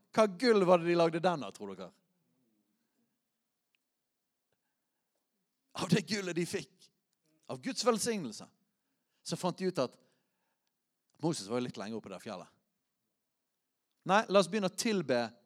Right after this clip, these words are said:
velsignelsen i stedet for han. Det er av Guds styrkelse, folkens. Å, Gud, vekk oss opp!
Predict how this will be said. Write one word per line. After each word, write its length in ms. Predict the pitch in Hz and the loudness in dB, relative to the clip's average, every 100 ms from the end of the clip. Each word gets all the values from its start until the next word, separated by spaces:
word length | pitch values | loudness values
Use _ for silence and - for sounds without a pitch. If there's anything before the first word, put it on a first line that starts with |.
| _ _ _ _ _ _ | _ _ _ _ _ _
velsignelsen 760 | 151 151 - 180 131 98 - 101 | -2 0 -2 -2 -4 -6 -12 -12
i 60 | |
stedet 240 | - 104 95 | -12 -14 -16
for 160 | 95 90 | -16 -18
han. 120 | 82 _ | -20 _
Det 80 | 135 | -14
er 100 | 139 | -10
av 140 | 143 143 | -8 -6
Guds 240 | 143 - | -6 -6
styrkelse, 460 | - 120 - 104 107 | -10 -14 -16 -18 -18
folkens. 500 | 98 _ _ _ _ _ _ _ 156 160 _ _ _ _ _ _ _ _ _ _ _ _ _ 156 | -20 _ _ _ _ _ _ _ _ _ _ _ _ _ _ _ _ _ _ _ _ _ _ 0
Å, 80 | 185 175 | 2 0
Gud, 360 | 175 175 151 - - - _ - | -4 -10 -12 -18 -20 -20 _ -4
vekk 260 | 208 - | -2 0
oss 100 | 202 202 | 2 2
opp! 300 | - - | 0 -10